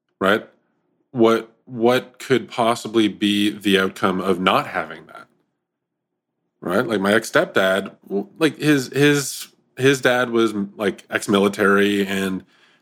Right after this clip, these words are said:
did preventative beatings t-, in, just in case he did anything wrong. And that was,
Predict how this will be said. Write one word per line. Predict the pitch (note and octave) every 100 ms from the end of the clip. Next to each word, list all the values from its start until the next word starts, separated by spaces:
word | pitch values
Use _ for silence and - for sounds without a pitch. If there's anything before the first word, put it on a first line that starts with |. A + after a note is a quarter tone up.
| -
did | G2+ -
preventative | G2+ F2+ D3+ D3 C3 F#2+
beatings | A#2 B2 F#2+ D#2+ - -
t-, | - -
in, | G2+
just | A2+ A#2+
in | G#2
case | - D3+ B2
he | A#2+
did | G2+ A2+
anything | G#2+ G2+ G2 F#2+
wrong. | F#2 F2 E2 - _ _ _ _ _ _ _ _ _ -
And | G#2 G2
that | G#2+ A2
was, | A#2 A2 G#2+ - - -